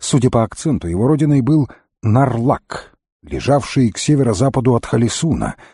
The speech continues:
за горами, которые сальвенны называли "замковыми", а венны — железными. "Проповедники меня отрешили", — продолжал Канаон, и было похоже, что он на них по-настоящему обозлился.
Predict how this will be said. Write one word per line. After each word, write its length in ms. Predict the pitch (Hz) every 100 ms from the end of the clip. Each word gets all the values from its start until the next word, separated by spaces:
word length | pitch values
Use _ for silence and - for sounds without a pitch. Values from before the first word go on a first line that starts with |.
| _
за 260 | 78 90 92
горами, 520 | 98 95 160 95 65
которые 460 | - 120 170 170 147
сальвенны 760 | - 131 117 113 160 147 143
называли 640 | 127 101 101 143 139 131 - - _ _
"замковыми", 1040 | 90 71 160 131 92 - 62 60 55 - - _ _
а 120 | - 80
венны — 680 | 71 139 123 123 113 95 - _ _ -
железными. 720 | 87 117 98 - 64 - - _ _ _ _ _ _ _ _ -
"Проповедники 880 | 110 - 123 123 151 131 131 113
меня 640 | 120 117 113 131 123 87 - _ _ _ _ _
отрешили", — 1000 | 107 113 - 110 101 - 139 107 57 - _ _ _ _ _ _
продолжал 600 | - 92 98 80 104 95
Канаон, 640 | - 85 87 120 123 58 - _ _ _
и 120 | -
было 260 | - 151 147
похоже, 520 | 131 - 156 143 131
что 340 | - - 113 110
он 280 | 151 131
на 100 | 127
них 340 | 123 135 110 -
по-настоящему 1000 | 123 120 - - 120 120 101 - 120 110
обозлился. 800 | 101 98 107 107 67 - -